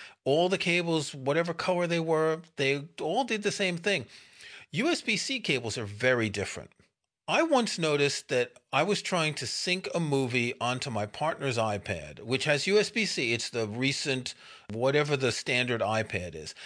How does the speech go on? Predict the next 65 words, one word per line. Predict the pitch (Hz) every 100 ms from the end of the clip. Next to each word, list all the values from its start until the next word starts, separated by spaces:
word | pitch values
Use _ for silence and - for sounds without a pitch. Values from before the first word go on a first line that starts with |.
| - -
And | 156
it | 175
was | 156 156
really | 165 208 220 208 202
slow. | - 202 175 123
And | 120
I | 147
was | -
thinking, | 208 190 185 - - -
"Well, | 175 190
this | 220 269 -
is | 247
the | 220
U | 202 196
S | 175
B | 190 160
C | - 208
cable | - 135 147
that | 165 -
came | 147 139
with | 135
my | 135 120 120 120
iPad | 131 120 -
Pro." | 214
But | 139 123
of | -
course, | 202 - - - _
it's | 214 262 - 170
only | 196 190 170 151
at | 135 135
U | 127 127
S | -
B | 127 123
two | - 220 220
speed, | 160 - 98 78 78 -
not | 117 113 -
U | 107 101
S | -
B | 113 127
three. | - 202 160 90 - -
So | - 127
it's | 135 135 101
really | 107 104 107 92 92 123
slow. | - 220 196 95 - - - - - -
And | 180
I | 214
look | 254 202
at |
the | 165
cable, | 139 202 254 160 143
and | 143
it's | 165 -
just | 185 170
an | 139 117
Apple | 113 117 156
white | 135 135 -
cable. | 160 156 110
There's | 104 117
nothing | 139 214 294 226
that | 214
says | - 220 165
what | 175 165
speed | - 180 185
it | 139
is. | 110 107 165